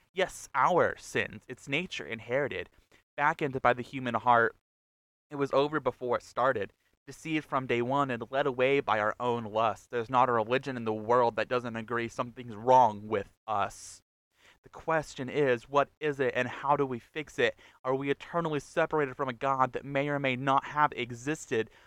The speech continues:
But that's another subject. Let's keep grinding. Besides, trying to prove God is like defending a lion, homie.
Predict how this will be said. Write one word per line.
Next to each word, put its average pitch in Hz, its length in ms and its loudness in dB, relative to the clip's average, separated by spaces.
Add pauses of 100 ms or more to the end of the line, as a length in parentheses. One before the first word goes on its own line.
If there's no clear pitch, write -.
(140)
But 143 220 -8
that's 147 400 -2
another 131 320 -2
subject. 135 720 -2
Let's 139 400 -4
keep - 340 -12
grinding. 127 480 0
Besides, 127 580 -4
trying 135 220 -6
to 127 60 -6
prove 131 360 -6
God 127 300 0
is 120 140 -4
like 120 160 -4
defending 127 600 -10
a 110 100 -12
lion, 113 520 -6
homie. 117 320 -4